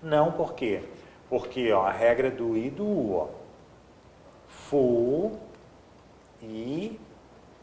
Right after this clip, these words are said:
nha. O i é tônico? É. Forma a sílaba sozinho?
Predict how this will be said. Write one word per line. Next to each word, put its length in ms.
nha. 320
O 160
i 140
é 60
tônico? 420
É. 200
Forma 320
a 40
sílaba 360
sozinho? 440